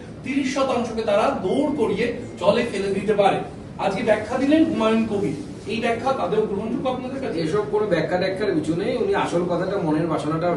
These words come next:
Speaker 2: সামনে বলে ফেলেছিলেন। এবং যোগী আদিত্যনাথ একজন দায়িত্বপ্রাপ্ত বা দায়িত্বশীল মুখ্যমন্ত্রী, তিনি কোথাও এই ধরনের কোনো মন্তব্য করেননি।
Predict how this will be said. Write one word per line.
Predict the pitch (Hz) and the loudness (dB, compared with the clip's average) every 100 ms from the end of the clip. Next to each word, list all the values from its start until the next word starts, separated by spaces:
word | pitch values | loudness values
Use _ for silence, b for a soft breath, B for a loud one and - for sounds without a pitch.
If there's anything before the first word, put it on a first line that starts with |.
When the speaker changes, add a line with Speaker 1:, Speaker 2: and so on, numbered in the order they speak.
| - | -2
Speaker 2:
সামনে | 143 147 | -2 0
বলে | 143 135 131 | -2 -2 -2
ফেলেছিলেন। | 139 160 170 180 185 294 - - - - - - - - - - - - | 0 0 0 0 -2 -4 -6 -10 -12 -14 -14 -14 -14 -14 -14 -16 -10 0
এবং | 151 165 165 - - - | 4 6 4 -2 -8 2
যোগী | 151 156 196 | 4 6 8
আদিত্যনাথ | 165 170 - 196 196 | 6 4 0 0 0
একজন | 170 156 165 | 0 0 -2
দায়িত্বপ্রাপ্ত | 139 - - 160 165 165 - 180 170 - - - 143 123 | -2 -4 -4 -4 -4 -6 -4 -2 -2 -6 -10 -14 -10 -6
বা | 123 117 - - | -6 -6 -8 -8
দায়িত্বশীল | - 143 139 170 214 208 | -2 -2 0 -2 -2 -4
মুখ্যমন্ত্রী, | 180 147 170 175 165 160 - - - - - - - | -2 -2 -2 -2 -2 -6 -10 -12 -14 -14 -16 -14 -6
তিনি | 180 160 | -4 -2
কোথাও | 151 175 214 | 0 2 4
এই | 185 175 | 6 8
ধরনের | 180 180 | 6 4
কোনো | 175 180 | 2 0
মন্তব্য | 170 156 170 165 | 0 0 -2 -4
করেননি। | 156 151 147 190 | -4 -4 -2 -4